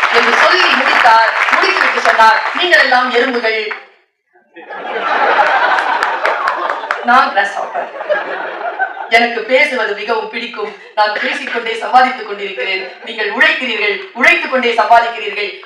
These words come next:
எதை நீங்கள் உழைப்பாக மாற்றுங்கள் என்றால், எது உங்களுக்கு நிரம்ப பிடிக்குமோ,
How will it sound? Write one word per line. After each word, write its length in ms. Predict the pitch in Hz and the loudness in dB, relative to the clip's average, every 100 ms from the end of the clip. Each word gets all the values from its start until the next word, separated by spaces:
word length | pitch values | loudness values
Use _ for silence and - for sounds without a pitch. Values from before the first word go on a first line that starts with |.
| - 262 | 2 4
எதை 180 | 339 370 - | 6 4 2
நீங்கள் 320 | 277 269 254 233 | -2 0 0 0
உழைப்பாக 580 | 240 302 - 269 240 220 | 2 2 6 6 6 4
மாற்றுங்கள் 420 | 254 - 262 226 | 4 2 -4 -4
என்றால், 280 | 220 214 208 - - 233 | 2 4 4 0 -8 2
எது 120 | 330 392 | 4 4
உங்களுக்கு 400 | 359 311 302 294 | 4 6 4 2
நிரம்ப 440 | 277 370 466 466 403 | 4 6 8 6 4
பிடிக்குமோ, 400 | 302 302 269 240 | 0 -4 0 0